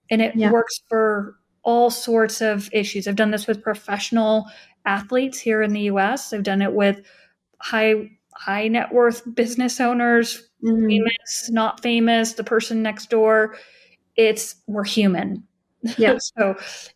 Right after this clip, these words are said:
Speaker 1: it works
Speaker 2: course.
Speaker 1: for humans. <laughs>
Speaker 2: Um, yeah, to be honest, as you're talking, <laughs> as
Speaker 1: Mm.
Speaker 2: you're talking us through it, it's making me want to relax and fall <laughs> asleep.
Speaker 1: Okay.
Speaker 2: Oh. <laughs> Um,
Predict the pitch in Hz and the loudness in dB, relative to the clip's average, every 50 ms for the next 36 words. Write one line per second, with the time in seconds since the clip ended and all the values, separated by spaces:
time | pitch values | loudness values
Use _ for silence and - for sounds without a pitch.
0 | - - 220 214 208 220 240 240 240 - - 220 202 202 190 175 175 - _ - | -2 2 2 4 6 6 4 4 2 -2 -8 -8 -6 -4 -4 -6 -6 -10 _ -20
1 | - - - - - 294 247 - - 339 330 320 - - _ _ _ _ _ _ | -20 -20 -12 -6 -6 -6 -4 -2 0 0 0 0 -2 -8 _ _ _ _ _ _
2 | _ _ _ _ _ - - 247 247 247 247 240 233 233 226 226 220 214 - - | _ _ _ _ _ -2 0 2 4 4 2 2 0 0 -2 -2 -4 -6 -8 -10
3 | _ _ _ _ _ _ _ _ - 214 190 226 220 208 208 208 - - 220 202 | _ _ _ _ _ _ _ _ -8 -2 0 2 2 2 0 -2 -2 -2 -2 0
4 | 202 220 226 - - 220 220 202 220 208 214 - 208 208 - - 277 - - - | -2 -4 -4 -4 -4 -2 -2 -2 -2 -4 -4 -6 -8 -4 -2 0 0 0 -2 -2
5 | - - 349 339 - - - - - - - 269 254 226 240 277 - - 233 240 | 0 0 0 0 0 -6 -8 -8 -6 -2 0 2 4 4 4 2 2 0 -2 0
6 | - 339 277 247 220 240 269 - - - 233 220 214 220 214 214 214 - - 208 | 0 -2 -2 0 0 -2 -4 -2 -2 0 2 2 2 2 0 -2 -2 -2 -2 -2
7 | 196 202 - - 226 226 214 214 208 - - 226 - - 226 220 214 202 - - | -2 -2 -2 -2 -2 -2 -2 -2 -4 -4 -6 -4 -2 -2 0 0 -2 -4 -4 -6
8 | 208 - - - - _ _ - 320 285 320 330 330 - - - - - 392 - | -10 -12 -18 -20 -20 _ _ -6 -2 0 0 0 0 -4 -12 -8 -2 0 0 2
9 | - 403 415 - - 427 - - 427 - - 415 359 - - - - - - - | 2 0 -2 0 -2 -2 -2 -2 -4 -4 -4 -8 -8 -8 -10 -16 -14 -10 -6 -4
10 | - 302 - - - - 233 226 - 302 277 269 262 254 254 285 277 _ _ - | -2 -2 -4 -6 -6 -4 -2 -2 0 2 2 2 2 0 0 -2 -4 _ _ -8
11 | - - 247 - 285 - - - - - - - - 381 - - - - - - | -8 -4 0 0 0 0 -2 -10 -20 -20 -8 -4 -2 -2 0 0 0 -2 -2 -4
12 | - - - - - _ _ - - 269 262 262 254 254 247 254 | -20 -20 -20 -20 -20 _ _ -4 -2 0 0 0 0 -2 -4 -6